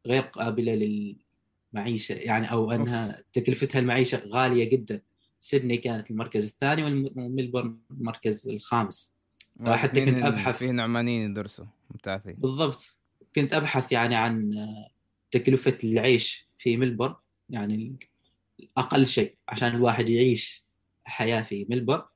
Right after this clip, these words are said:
Speaker 1: كانت، آه، ثلاثة آلاف وخمسمية وخمسة وعشرين دولار تقريبًا. يعني أعلى من
Speaker 2: ألف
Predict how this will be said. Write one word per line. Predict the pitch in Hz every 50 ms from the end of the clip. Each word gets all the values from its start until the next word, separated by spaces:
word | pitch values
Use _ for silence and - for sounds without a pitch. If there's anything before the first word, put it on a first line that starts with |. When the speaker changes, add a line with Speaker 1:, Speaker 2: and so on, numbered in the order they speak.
| _ _ _ _ _ _ _ _ _ _ -
Speaker 1:
كانت، | 123 123 123 123 123 120 - _ -
آه، | 117 113 113 110 110 113 113 110 104 - _
ثلاثة | 117 117 117 117 - - _ - 107 110
آلاف | 117 135 147 156 151 - - - - -
وخمسمية | - - - 113 107 104 - - 101 101 113 127
وخمسة | 135 135 - 107 107 - - 110
وعشرين | 110 104 - 120 110 104
دولار | 110 104 104 104
تقريبًا. | 104 - 104 - - 107 104 - - - _ _ _ _ _ _ _ _ _ _ _ _ -
يعني | 113 110 107 107 -
أعلى | 123 117 120 120 117 113 - -
من | - 113 113 113 117 113 110 113
Speaker 2:
ألف | 113